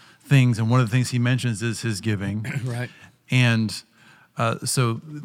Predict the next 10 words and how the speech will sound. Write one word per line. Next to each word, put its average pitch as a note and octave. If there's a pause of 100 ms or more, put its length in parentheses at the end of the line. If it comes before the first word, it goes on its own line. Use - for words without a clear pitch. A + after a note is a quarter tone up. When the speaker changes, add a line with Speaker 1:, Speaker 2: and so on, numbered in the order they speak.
(240)
Speaker 1:
there's, B2
there's B2
this A#2+
reaction B2
maybe A#2
in A2+
evangelicalism A#2+
away A#2
from, A#2+
"I D#3